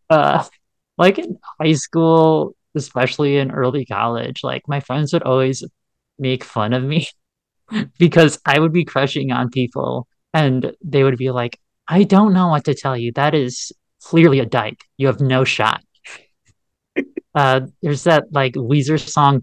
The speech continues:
Speaker 1: Pink Triangle, and they would sing it to me all the time.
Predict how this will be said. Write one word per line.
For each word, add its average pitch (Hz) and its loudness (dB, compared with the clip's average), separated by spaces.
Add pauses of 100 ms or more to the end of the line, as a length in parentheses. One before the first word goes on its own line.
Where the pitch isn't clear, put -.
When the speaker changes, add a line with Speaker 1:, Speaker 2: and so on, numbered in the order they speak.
(140)
Speaker 1:
Pink 135 -4
Triangle, 135 -2
and 127 -4
they 123 -2
would 123 -4
sing 120 -8
it 131 -6
to 135 -8
me 135 -4
all 120 -6
the 123 -8
time. 131 -10